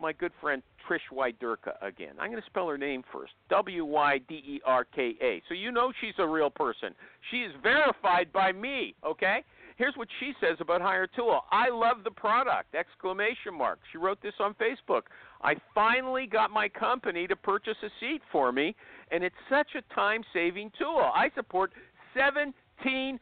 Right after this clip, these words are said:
recruiters and account managers in four different recruiting specialties, and man, it can get a little crazy without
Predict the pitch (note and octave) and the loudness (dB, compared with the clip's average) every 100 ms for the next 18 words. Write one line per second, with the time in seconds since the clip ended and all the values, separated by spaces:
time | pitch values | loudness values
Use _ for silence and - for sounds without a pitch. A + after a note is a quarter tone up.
0 | - F3+ G3 - C4+ D4+ C4 A3 A3+ F#3+ | -10 -2 0 2 2 2 2 0 0 -2
1 | F#3 A#3+ C4 B3+ G#3+ G3 F#3+ G#3 G3 F#3 | 0 2 2 2 0 0 -2 -6 -6 -8
2 | - B3 D4+ C#4 B3+ - G#3+ F#3+ - C4 | -8 -2 -2 0 -4 -4 -4 -4 -4 -6
3 | B3 G3+ - - C#4+ - A3+ D#3+ D3+ D3 | -6 -12 -6 0 2 2 -2 -2 -4 -4
4 | D#3 - - - G3 G#3+ C#4 C#4 A#3 D#4 | -6 -16 -20 -6 -2 2 4 2 0 -4
5 | D4 A3 A#3 A3 G#3+ G3 G3+ - - D#4 | -4 0 2 4 4 4 2 0 2 4
6 | G4 F4+ A#3+ F3+ - _ _ _ - F3 | 4 2 0 0 -2 _ _ _ -2 0
7 | - E3+ | 2 2